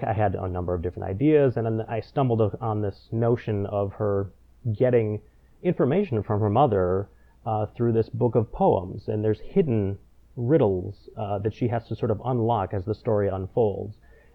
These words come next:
And that didn't come on the first try. They came as I worked on it for a while. And that is one of the greatest keys I have ever found in writing, is to be able to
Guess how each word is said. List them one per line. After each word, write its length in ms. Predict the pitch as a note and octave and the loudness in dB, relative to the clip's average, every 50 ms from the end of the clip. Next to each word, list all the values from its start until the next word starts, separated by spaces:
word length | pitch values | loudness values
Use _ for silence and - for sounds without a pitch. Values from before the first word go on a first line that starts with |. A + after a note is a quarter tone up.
| - - | -14 -10
And 120 | - C3+ F3 | -6 -4 -2
that 140 | B3+ - | -2 2
didn't 220 | - F#4 C3+ A#2+ G#2 | 2 2 2 2 0
come 260 | - - D#3 D3 A#2+ | -2 -2 -2 0 0
on 100 | G#2+ G2+ | 0 0
the 80 | G2+ F#2 | 0 -2
first 260 | - B2+ A2 - - | 0 2 0 0 0
try. 200 | - C#3+ C3+ A2+ | 0 2 2 4
They 160 | F#2+ A#2 C3 | 4 2 2
came 420 | C3+ - - D3 B2+ A2+ A2+ G#2+ G#2+ | 0 0 0 0 0 0 0 0 -2
as 220 | - A#2+ A2+ G#2 A2+ | -2 -2 -2 0 0
I 120 | A2 G#2+ | 2 2
worked 340 | G#2 G#2 A#2 D#3 D#3 - G#2+ | 2 4 4 4 2 2 -2
on 100 | F#2 F#2 | -4 -4
it 100 | F2 - - | -4 -4 -2
for 120 | G#2+ G#2 | 0 0
a 40 | G2 | 2
while. 540 | F#2 G#2 B2 A#2+ G2 F#2+ F#2+ F#2 - - - - _ _ _ _ _ - - - _ - - - - - C3+ | 2 2 0 0 -2 -4 -6 -8 -10 -14 -16 -20 _ _ _ _ _ -20 -20 -20 _ -20 -20 -18 -12 -6 -4
And 80 | B2+ | 0
that 100 | C3+ B2 | 2 2
is 80 | A#2+ A2+ | 2 2
one 120 | B2 B2 | 2 2
of 60 | A#2 | 4
the 60 | A#2 A2 | 4 4
greatest 420 | - A#2 A#2+ C3 D3+ - - - | 4 4 4 4 4 4 0 -4
keys 480 | - - A#2+ A2+ G#2 G#2+ G#2 F#2 - - - | -8 -2 0 0 2 2 0 -2 -4 -8 -6
I 80 | G#2+ | -4
have 180 | G2+ G2+ G#2 G2 | -2 -2 -2 -2
ever 260 | - A2 G#2+ A2+ A2+ - | -4 -4 0 0 0 0
found 460 | - - G2+ G2 G2 F#2+ F#2 F#2 F2+ | -2 -4 -4 -4 -2 -4 -4 -4 -4
in 120 | F#2+ G2 | -4 -4
writing, 480 | G2 F2+ F#2 G2 G2 F2+ F2+ E2+ E2 F2 | -4 -2 -2 -2 -2 -2 -2 -4 -4 -4
is 160 | G2+ G2+ - | -6 -6 -6
to 100 | - C3+ | -4 -4
be 140 | A2 G#2+ A2 | -2 0 0
able 200 | A2 G#2 A2 G#2 | 0 0 0 -2
to 340 | - - A2 G2+ G2+ G2 - | -4 -4 -4 -4 -4 -4 -6